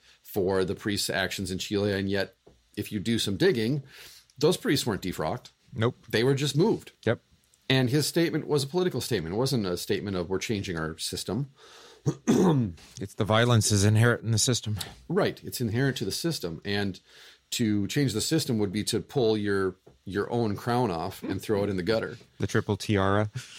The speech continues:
Speaker 1: Yeah, exactly. So therefore, yeah, it might make a good soundbite. It might look good on Twitter.
Speaker 2: Mm-hmm.
Speaker 1: Pope apologizes for child molesting priests.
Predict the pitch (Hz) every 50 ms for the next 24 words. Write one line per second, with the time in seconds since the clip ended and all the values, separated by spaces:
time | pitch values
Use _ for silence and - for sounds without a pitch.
0 | - - - - 117 143 202 185 165 175 - 170 156 156 - - 98 - - -
1 | - - - - - _ _ - - - - 170 147 139 147 151 147 - 170 156
2 | 156 147 139 131 127 117 107 - _ - - - - _ _ _ _ _ _ _
3 | _ _ _ _ - - - - - 151 175 190 160 113 80 113 131 - - 139
4 | 135 135 127 - - _ _ - 110 107 113 123 127 117 - 113 95 95 117 90
5 | - - - 90 113 135 120 92 90 90 95 101 85 107 110 107 104 - - 104
6 | 95 90 - 110 110 104 101 90 87 - - - 110 117 110 85 87 120 131 -
7 | _ - 104 101 98 110 92 98 - - 98 98 107 113 104 107 92 90 90 -
8 | 90 - - - - 90 85 85 85 85 85 85 85 - - - 113 104 104 104
9 | 98 92 92 92 - - 78 73 - - 180 170 107 - - - - - - -